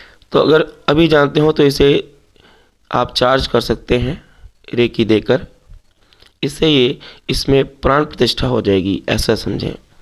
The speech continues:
तो श्री यंत्र की पूजा करें और बाद में इसे अपने पूजा स्थान पर स्थापित कर दें। इससे भी धन लाभ की संभावना बनती है और बहुत बढ़ती है, धन लाभ की संभावना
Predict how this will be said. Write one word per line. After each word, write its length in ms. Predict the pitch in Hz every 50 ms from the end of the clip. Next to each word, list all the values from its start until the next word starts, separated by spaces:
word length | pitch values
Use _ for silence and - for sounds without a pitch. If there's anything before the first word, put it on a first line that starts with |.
| - - - - - - - _ _ _ _ _ _ _ _ _ _ - - - - - - - - _ -
तो 200 | 135 139 143 135 -
श्री 400 | - - - 156 - 233 226 208
यंत्र 240 | 143 135 131 135 131
की 120 | - 131
पूजा 340 | 120 - 110 110 107 123 127
करें 320 | 127 - 127 131 131 - - - - _ - - - - - - -
और 140 | 127 127 110
बाद 280 | 95 120 127 131 139
में 180 | 131 113 107 -
इसे 240 | - 143 139 139 -
अपने 200 | - - 147 127
पूजा 320 | - - 127 - 147 156 147
स्थान 280 | - - 120 110 110
पर 140 | - - 113
स्थापित 420 | 110 - - 113 113 - 120 -
कर 160 | - 117 117 104
दें। 180 | 120 117 113 - - - - - - - - - _ -
इससे 320 | 147 139 - - 165 151
भी 180 | 135 131 180 175
धन 160 | 127 127 135 135
लाभ 320 | 131 127 117 120 120 -
की 80 | - 123
संभावना 520 | 120 - 120 117 113 113 113 113 113 113 107
बनती 400 | 95 110 104 98 92 - 120 104
है 140 | 98 98 - - _ _ - - - - -
और 100 | - 120 104
बहुत 260 | - 117 123 127 113
बढ़ती 360 | 107 107 - - - 110 95
है, 100 | 98 - - - - _ _ _ _ _ _ _ _ _ _ _ _ _ _ -
धन 140 | - 113 123
लाभ 220 | 123 123 123 123
की 100 | - -
संभावना 540 | - 120 110 101 107 104 110 117 135 156